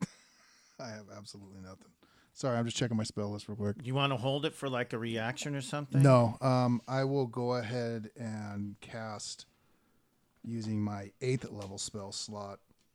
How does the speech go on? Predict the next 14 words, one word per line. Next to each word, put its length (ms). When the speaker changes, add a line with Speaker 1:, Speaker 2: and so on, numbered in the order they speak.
Speaker 1:
that 200
reliquary 540
I 100
made 400
will 80
begin 280
to 100
glow 580
as 480
a 80
growl 680
will 200
erupt 360
from, 600